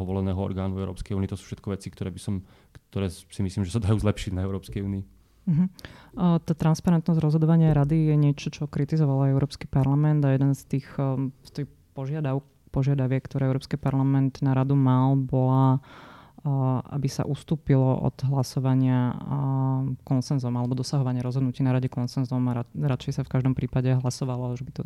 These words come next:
Speaker 2: istým spôsobom zvýšilo, ehm, dohľadateľnosť rozhodnutí jednotlivých krajín, ak sa postavili ku konkrétnym, konkrétnym otázkam. Je to niečo, čo je, čo je želateľné podľa vás?
Speaker 1: Ja si myslím, že určite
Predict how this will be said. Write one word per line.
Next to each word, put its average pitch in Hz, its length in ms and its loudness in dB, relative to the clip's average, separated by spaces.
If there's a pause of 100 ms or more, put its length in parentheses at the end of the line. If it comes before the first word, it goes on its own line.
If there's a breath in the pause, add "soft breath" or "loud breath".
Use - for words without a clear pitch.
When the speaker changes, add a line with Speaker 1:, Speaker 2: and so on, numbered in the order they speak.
Speaker 2:
istým 139 220 -6
spôsobom 131 420 -4
zvýšilo, 127 460 0 (640 loud breath)
ehm, 131 400 2
dohľadateľnosť 127 640 0
rozhodnutí 123 540 -2
jednotlivých 123 400 -4
krajín, 127 400 -4
ak - 80 -16
sa 135 240 -6 (160)
postavili 135 400 -8
ku 131 100 -6
konkrétnym, 131 720 -4
konkrétnym 131 560 -4
otázkam. 131 520 -4
Je 143 80 -8
to 147 120 -8
niečo, 135 280 -6
čo - 160 -12
je, 143 160 -4 (120)
čo - 180 -10
je 139 60 -4
želateľné 165 480 -6
podľa 165 200 -8 (120)
vás? - 40 -20 (1040 loud breath)
Speaker 1:
Ja 107 160 -2
si 143 80 2
myslím, 120 160 2
že 117 160 0 (160)
určite 113 480 -4